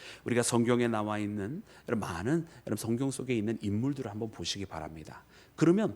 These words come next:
고난 없이 하나님의 복을 받은 자들이 거의 없더라고요. 우리가 아브라함을 보아도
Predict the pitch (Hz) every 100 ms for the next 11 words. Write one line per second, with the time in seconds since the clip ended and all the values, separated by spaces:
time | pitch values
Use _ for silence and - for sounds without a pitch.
0 | - - - 113 143 196 190 156 - -
1 | 147 175 175 - - - 170 170 151 135
2 | 120 113 110 95 90 90 82 87 87 -
3 | 87 135 135 - 87 80 69 - _ -
4 | - - - - 110 104 101 101 95 110
5 | 104 101 - 87 85 175